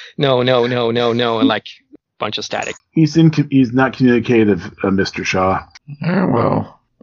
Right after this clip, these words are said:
Speaker 3: we got other things to worry about at the moment.
Speaker 2: Uh, they are crew, and we need to rescue them.
Speaker 3: Yeah, don't worry. You'll get your chance. But right now, if we aren't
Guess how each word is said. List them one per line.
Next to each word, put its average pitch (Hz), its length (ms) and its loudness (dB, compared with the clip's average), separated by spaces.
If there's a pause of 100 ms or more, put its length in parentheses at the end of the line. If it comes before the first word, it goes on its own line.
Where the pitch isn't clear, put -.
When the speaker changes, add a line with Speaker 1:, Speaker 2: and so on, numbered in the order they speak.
Speaker 3:
we - 160 0
got - 220 -2
other 87 220 -2
things - 280 -4
to - 80 -4
worry - 220 -2
about - 260 -6
at - 120 -10
the - 80 -6
moment. - 340 -8 (420)
Speaker 2:
Uh, 117 440 -2 (140)
they 123 120 2
are 156 180 2
crew, 135 680 2
and 117 360 -4 (460)
we 117 120 2
need 123 140 2
to 117 40 -2
rescue 131 360 0
them. 95 240 -2 (540)
Speaker 3:
Yeah, 113 200 0
don't - 220 0
worry. 90 460 -2
You'll 104 200 2
get - 180 -2
your - 120 0
chance. - 380 -6 (220)
But - 160 -2
right - 240 -2
now, - 640 -2
if - 420 -12
we - 120 -2
aren't - 380 -4